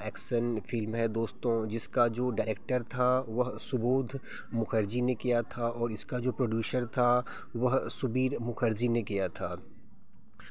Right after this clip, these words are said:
अगर दोस्तों बात करें इस फिल्म की रिलीज़ की तो तेईस अप्रैल उन्नीस सौ बिरासी को यह फिल्म रिलीज़ हुआ था।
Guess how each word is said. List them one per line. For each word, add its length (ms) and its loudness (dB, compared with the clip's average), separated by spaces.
अगर 180 2
दोस्तों 320 2
बात 220 2
करें 280 2
इस 280 -2
फिल्म 240 -2
की 120 0
रिलीज़ 440 2
की 240 -2
तो 180 -2
तेईस 260 0
अप्रैल 500 -2
उन्नीस 280 0
सौ 100 2
बिरासी 460 2
को 340 0
यह 220 2
फिल्म 340 -2
रिलीज़ 480 0
हुआ 260 4
था। 340 2